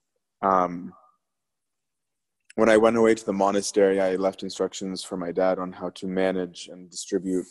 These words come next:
quote unquote, my money. And it took me two or three years after doing that to my dad, and I ended up leaving the monastery for the,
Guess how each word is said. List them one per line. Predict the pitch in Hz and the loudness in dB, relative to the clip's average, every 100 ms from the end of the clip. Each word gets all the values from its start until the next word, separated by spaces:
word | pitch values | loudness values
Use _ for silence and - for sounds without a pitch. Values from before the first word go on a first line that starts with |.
| - | -8
quote | - 92 | -6 -4
unquote, | - 95 | -4 -6
my | 92 90 90 | -2 -2 -2
money. | 87 85 85 - - _ _ _ _ _ _ _ _ _ _ _ _ _ _ _ _ _ _ _ _ _ _ _ _ _ _ 113 | -6 -10 -12 -16 -20 _ _ _ _ _ _ _ _ _ _ _ _ _ _ _ _ _ _ _ _ _ _ _ _ _ _ 2
And | 113 | 4
it | 107 | 6
took | 135 120 | 4 2
me | 123 | 0
two | - 123 | 2 4
or | 120 | 4
three | 123 | 4
years | 117 113 104 | 4 6 6
after | 101 - 104 98 98 _ _ _ - 104 | 2 4 6 6 2 _ _ _ -14 0
doing | 104 104 | 4 4
that | 98 90 | 2 0
to | - | 0
my | 98 | 2
dad, | 92 92 92 | 4 4 4
and | 92 | 4
I | |
ended | 92 | 0
up | 90 | 0
leaving | 90 95 92 90 | -2 -4 -2 -4
the | |
monastery | 90 90 87 90 | -2 -2 -2 -6
for | - | -6
the, | 80 | -8